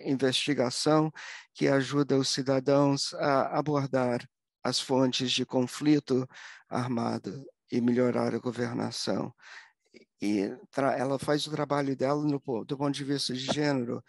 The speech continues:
Anteriormente, ela trabalhou no Zimbábue, já foi, ah, pesquisadora sênior e no Accord e tem doutoramento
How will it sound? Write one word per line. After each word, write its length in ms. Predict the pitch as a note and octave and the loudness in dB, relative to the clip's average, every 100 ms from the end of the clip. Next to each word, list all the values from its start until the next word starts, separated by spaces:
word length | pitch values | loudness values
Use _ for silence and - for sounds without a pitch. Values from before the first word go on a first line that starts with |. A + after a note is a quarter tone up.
| - - - - | -18 -20 -20 -8
Anteriormente, 1000 | C3 C#3+ C#3+ C#3+ C3+ C3 C3 C#3 - C#3 | -4 -2 0 0 -2 -4 -4 -4 -6 -6
ela 220 | C3+ C3 | -4 -6
trabalhou 840 | B2+ C3 B2+ B2+ B2 C3 B2+ C3 - | -6 -6 -4 -6 -4 -4 -4 -6 -10
no 340 | D#2+ A2+ A2 | -6 -4 -4
Zimbábue, 920 | A#2 A2 A#2 A#2 D3+ D#3+ D3+ D3+ D3 - - - _ | -6 -6 -4 0 0 0 0 -2 -4 -12 -20 -20 _
já 220 | B2+ B2+ A#2+ | -8 -6 -6
foi, 580 | - B2+ B2+ B2 A2 - | -4 0 0 0 -4 -6
ah, 300 | A#2+ A#2 A2+ | -4 -2 -2
pesquisadora 840 | - B2 - B2 B2+ A#2+ A#2 A#2 A#2 | -4 -6 -4 -4 -4 -2 -2 -2 -4
sênior 640 | - D#3 D#3+ D#3+ D#3+ D#3 D3+ | -4 2 4 4 2 0 -4
e 180 | A2 A#2 | -4 -2
no 280 | A#2+ A#2 A#2+ | -2 -4 -4
Accord 460 | A#2 - D3+ D3+ C#3 | -6 -2 0 0 -4
e 60 | |
tem 200 | - C3 | -4 -4
doutoramento 1080 | B2+ C3 - B2 B2+ A#2+ C#3+ D3+ D3 D#3 | -2 -4 -4 -4 -4 -4 -2 -2 -2 -2